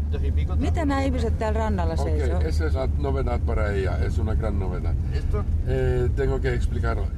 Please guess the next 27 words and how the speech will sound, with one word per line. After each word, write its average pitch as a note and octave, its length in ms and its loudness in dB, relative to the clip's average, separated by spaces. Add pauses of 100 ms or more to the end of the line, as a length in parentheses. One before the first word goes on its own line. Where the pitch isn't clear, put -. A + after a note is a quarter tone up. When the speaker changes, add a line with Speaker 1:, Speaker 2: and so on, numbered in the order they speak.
(180)
Speaker 3:
Nämä E3+ 160 0
on - 60 0
tämmöisiä D#3 280 -2
kantajia, A#2+ 680 -2 (440)
jotka A#2 360 -4
tulee A#2+ 300 -2
tuolta A2 260 -2
rajan C#3 320 0
yli, B2 260 0 (280)
ja, A#2 160 0 (160)
ja A#2+ 160 0
nää, A#2 240 0 (640)
ne B2+ 120 -2
saa C3+ 240 -2
viedä C#3+ 320 0 (880)
oman D3 340 -2
tämmöisen B2 340 0
yhden C3+ 360 -2
kantamuksen G2+ 720 -2 (260)
tullitta B2+ 560 -2 (240)
Marokkoon. F2+ 680 -2 (540)
Se, A2 180 -2 (200)
siellä G#2+ 240 -2
on F#2+ 60 -2
semmoinen F#2+ 300 -4
sääntö. - 380 -4 (360)
Ja, A2 160 2